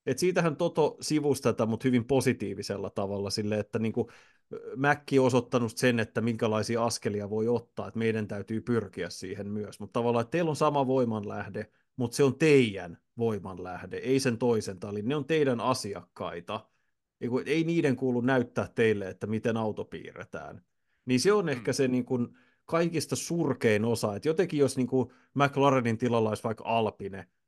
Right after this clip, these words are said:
Speaker 1: tai jotain muuta, tota, tai Sauber tai joku muu, mut ei, kun se on niiden asiakastalli, niin se jotenkin saa, niinku, Mercedeksen tuon työn näyttämään vielä entistä heikommalta.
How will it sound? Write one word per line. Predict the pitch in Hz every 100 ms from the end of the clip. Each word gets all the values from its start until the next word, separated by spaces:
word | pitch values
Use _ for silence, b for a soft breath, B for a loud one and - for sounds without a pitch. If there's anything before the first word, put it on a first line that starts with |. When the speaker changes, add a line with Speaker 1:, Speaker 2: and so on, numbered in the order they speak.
| _
Speaker 1:
tai | - 107 104
jotain | 104 107 101
muuta, | 104 107 101 101 95 _ _ _ _ _ _ _
tota, | 113 - 113
tai | - 120 113
Sauber | - 127 120 101 92 - -
tai | - 120
joku | 127 135
muu, | 123 120
mut | 117 -
ei, | 160 127
kun | -
se | - 139
on | 143
niiden | 147 135
asiakastalli, | 127 147 113 98 90 - 90 82 90
niin | 101
se | 127
jotenkin | 165 170 147 135
saa, | 143 123
niinku, | 120 117 113
Mercedeksen | 143 135 123 110 - 110
tuon | 113 104
työn | 131 123 101
näyttämään | 104 104 - 101 101 104
vielä | 113 117
entistä | 127 107 101 98
heikommalta. | 110 104 - 80 82 - - 104